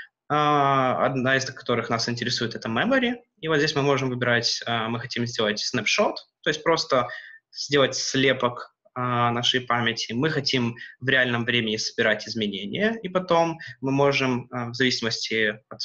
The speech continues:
места на таймлайне смотреть, что изменялось и когда. А, и мы можем собирать, а, сэмплы. А, я не буду вдаваться в подробности, это, на самом деле, чуть более широкая тема, как,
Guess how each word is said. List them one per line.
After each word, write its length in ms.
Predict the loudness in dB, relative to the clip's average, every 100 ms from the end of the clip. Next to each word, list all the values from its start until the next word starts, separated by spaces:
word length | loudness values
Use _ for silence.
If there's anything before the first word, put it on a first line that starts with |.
| -14 -4
места 320 | 0 0 0
на 120 | -2
таймлайне 520 | 0 0 2 0 0 -4
смотреть, 600 | -4 -6 0 0 0 -4 -12 -12
что 240 | -10 0 2
изменялось 680 | 2 0 0 0 0 -2 -6
и 40 | -8
когда. 420 | -10 -4 -2 -4 -6 -14 -14 -16 _ -2
А, 920 | 0 2 4 4 2 2 0 -2 -4 -4
и 380 | 0 4 4 4
мы 120 | 4
можем 400 | 4 4 4 2
собирать, 560 | -2 -2 0 0 0 -4 -4
а, 440 | -4 -4 -6 -10 -14 _
сэмплы. 720 | -2 0 0 0 2 0 -2 -12 _ _ _ -4
А, 840 | 0 2 0 0 0 -2 -4 -8 -12 -12
я 120 | -2 0
не 80 |
буду 220 | 2 -2 -4 -4
вдаваться 320 | 0 0 -2
в 380 | -8 -16 -18 -10 -6
подробности, 580 | -2 -2 -2 -6 -8
это, 100 | -12 -18 _ _ _
на 60 |
самом 180 | -6 -2
деле, 280 | -2 -2 -4 -6
чуть 220 | -4 0
более 400 | 2 4 2 0
широкая 400 | -2 0 2 2
тема, 320 | 0 0 0
как, 380 | -2 -6 -6 -12